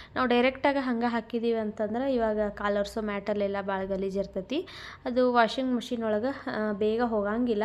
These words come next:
ಮತ್ತು ಇನ್ನೊಂದು ಏನಂದ್ರೆ ವಾಷಿಂಗ್ ಮೆಷಿನು ಮತ್ತು ಭಾಳ ಒಂಥರ ಗಲೀಜಾಗಿ ಬಿಡ್ತೈತಿ. ಹಾಗಾಗಿ ನಾನು ಒನ್ ಅವರ್ ಅದನ್ನು, ಆ, ನೆನೆಸಿಟ್ಟು ಆಮೇಲೆ ವಾಷಿಂಗ್ ಮೆಷಿನ್ಗೆ ಹಾಕಿರ್ತೀನಿ. ನೆನೆಯಾಕಿಟ್ಟು ನಂತರ ನಾನು ಸ್ನಾನ ಮಾಡ್ಕೊಂಡು ಬಂದು ಪೂಜೆ ಮಾಡಿ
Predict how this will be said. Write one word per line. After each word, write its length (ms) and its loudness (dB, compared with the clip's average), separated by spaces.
ಮತ್ತು 300 -2
ಇನ್ನೊಂದು 260 0
ಏನಂದ್ರೆ 380 2
ವಾಷಿಂಗ್ 360 -2
ಮೆಷಿನು 680 0
ಮತ್ತು 680 6
ಭಾಳ 320 8
ಒಂಥರ 280 4
ಗಲೀಜಾಗಿ 460 4
ಬಿಡ್ತೈತಿ. 420 -2
ಹಾಗಾಗಿ 500 0
ನಾನು 540 0
ಒನ್ 200 0
ಅವರ್ 220 4
ಅದನ್ನು, 420 0
ಆ, 280 -2
ನೆನೆಸಿಟ್ಟು 640 2
ಆಮೇಲೆ 400 2
ವಾಷಿಂಗ್ 340 -2
ಮೆಷಿನ್ಗೆ 300 -8
ಹಾಕಿರ್ತೀನಿ. 600 -4
ನೆನೆಯಾಕಿಟ್ಟು 540 4
ನಂತರ 380 0
ನಾನು 280 0
ಸ್ನಾನ 300 -4
ಮಾಡ್ಕೊಂಡು 440 -4
ಬಂದು 300 -2
ಪೂಜೆ 360 -2
ಮಾಡಿ 420 -2